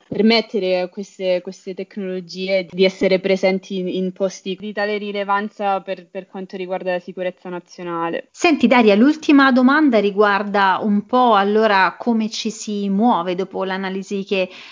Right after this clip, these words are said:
Speaker 2: avete fatto, quale può essere una soluzione o le soluzioni che governi e individui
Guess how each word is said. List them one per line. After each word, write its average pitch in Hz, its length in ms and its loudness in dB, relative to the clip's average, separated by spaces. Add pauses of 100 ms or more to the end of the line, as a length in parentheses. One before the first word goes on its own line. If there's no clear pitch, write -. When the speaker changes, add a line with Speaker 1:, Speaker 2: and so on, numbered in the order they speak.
(120)
Speaker 2:
avete 208 480 4
fatto, 220 680 2
quale 220 520 2
può 208 180 0
essere 208 400 -2
una 208 180 2
soluzione 208 600 -2
o 190 40 0
le 226 220 2
soluzioni 226 720 2
che 180 220 0
governi 196 420 0
e 190 40 -4
individui 190 580 -2